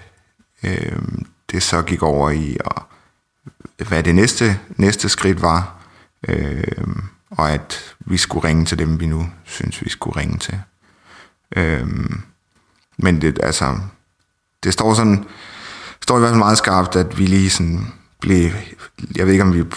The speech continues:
blev forsøgt afledt, eller hvad, hvilken, hvilken kommunikationsteknik, øh,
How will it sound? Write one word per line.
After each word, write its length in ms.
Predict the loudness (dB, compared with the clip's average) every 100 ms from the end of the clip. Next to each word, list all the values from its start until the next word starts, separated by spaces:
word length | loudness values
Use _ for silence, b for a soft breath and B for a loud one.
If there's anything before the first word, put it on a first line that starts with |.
| -12
blev 140 | -4 -2
forsøgt 380 | 0 -2 -2 2
afledt, 560 | 4 4 4 2 0
eller 180 | 0 2
hvad, 160 | 2 2
hvilken, 640 | 0 0 2 0 -2 -6
hvilken 320 | -4 -2 -2
kommunikationsteknik, 1200 | -2 -2 -2 -2 -2 -2 -4 -4 -2 0 -2 -6
øh, 100 | -6